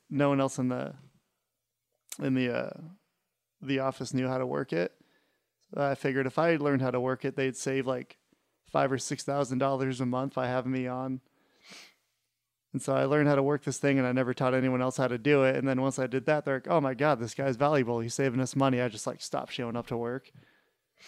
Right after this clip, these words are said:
I remember during, like, the two weeks,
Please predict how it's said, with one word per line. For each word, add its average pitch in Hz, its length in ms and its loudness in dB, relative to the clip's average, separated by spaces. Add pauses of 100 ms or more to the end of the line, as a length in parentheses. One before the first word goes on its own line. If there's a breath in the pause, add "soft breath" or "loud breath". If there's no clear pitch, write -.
(400 loud breath)
I 147 100 0
remember 131 540 0 (380)
during, 139 220 2
like, 135 140 0
the 131 80 -4
two 135 180 -2
weeks, 127 320 -2